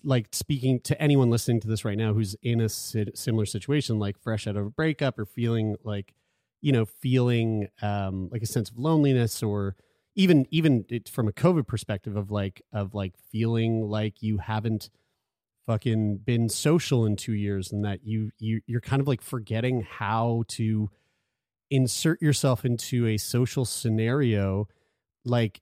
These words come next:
utilizing that, reminding yourself that there's, like, ways that you can be sensual without another person being involved in order to take that quality with you going forward into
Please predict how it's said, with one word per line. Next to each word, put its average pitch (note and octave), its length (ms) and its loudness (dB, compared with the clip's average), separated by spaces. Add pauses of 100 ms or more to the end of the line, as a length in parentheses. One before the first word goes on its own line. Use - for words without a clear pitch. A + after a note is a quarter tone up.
(1200)
utilizing D3 880 4
that, A#2 260 2 (840)
reminding C#3+ 680 4
yourself B2+ 380 4
that A2+ 140 -8
there's, G#2+ 260 -6
like, A2 140 0
ways A#2 440 0
that A2+ 120 -6
you A2 80 -8
can A2 120 -4
be G#2+ 60 0
sensual A2 480 -2
without A2 500 -2
another A2+ 320 -4
person A2 320 -4
being G#2+ 200 -2
involved G2+ 520 -2 (260)
in D#3 180 4
order C#3 260 4
to A#2 200 -4
take - 320 -6
that G2+ 180 -4
quality G#2 420 -2
with G2+ 240 -2
you G2+ 160 -2
going G2 300 -2
forward G2 380 -4
into F#2+ 500 -4